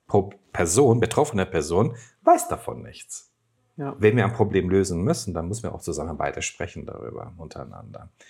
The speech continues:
Speaker 1: damit wir besam-, zusammen eine Lösung finden können. Und ich sehe das als Anfallstor für solche böse Nachrichten, Beleidigungen, negative Bewertungen zum Beispiel. Und da musst du wieder als Praxis schauen,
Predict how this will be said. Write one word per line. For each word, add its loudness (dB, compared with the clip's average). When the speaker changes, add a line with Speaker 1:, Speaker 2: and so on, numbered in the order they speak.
Speaker 1:
damit -12
wir -4
besam-, -6
zusammen -4
eine -8
Lösung -4
finden -12
können. -12
Und -4
ich 0
sehe 4
das 0
als 2
Anfallstor 0
für -4
solche 0
böse 0
Nachrichten, -2
Beleidigungen, -4
negative -2
Bewertungen -8
zum -16
Beispiel. -18
Und -6
da -4
musst -6
du 0
wieder -2
als -6
Praxis -6
schauen, 0